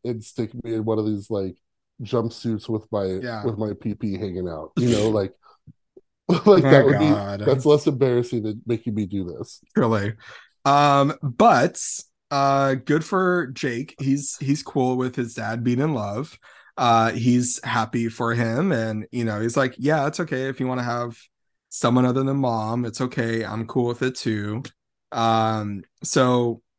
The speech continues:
Speaker 2: good for Sisko. I feel like they have this conversation again later in the series, uh, when Homegirl comes around later on.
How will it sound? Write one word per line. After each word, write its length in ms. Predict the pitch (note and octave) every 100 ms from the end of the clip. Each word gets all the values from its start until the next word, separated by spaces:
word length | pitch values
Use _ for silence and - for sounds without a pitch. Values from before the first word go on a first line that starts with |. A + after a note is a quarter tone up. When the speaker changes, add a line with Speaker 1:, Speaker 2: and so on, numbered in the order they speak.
| _ _ -
Speaker 2:
good 180 | A#2+
for 140 | A#2 D#3
Sisko. 560 | D#3 B2 A2+ A#2+ A2 A2+
I 80 | C3
feel 180 | - C#4+
like 140 | C4
they 160 | B3+ F#3+
have 240 | B2+ A#2
this 160 | B2 A#2+
conversation 760 | B2+ A#2 G#2 A2 G#2 A2+ G2+ -
again 420 | A2+ G#2+ G2+ G#2+
later 460 | G2 G2 A2+ B2 - - - _ _ -
in 120 | B2+
the 80 | B2+
series, 680 | B2 B2 B2+ C#3 D#3 - - _ -
uh, 480 | A2+ A2 G#2 G#2 G2+
when 160 | B2+ A2+
Homegirl 400 | A#2 A#2+ B2+ B2+
comes 260 | C#3 C3+
around 320 | C3+ C#3+ D3 C#3+
later 320 | B2 C3 C#3
on. 240 | C#3+ E3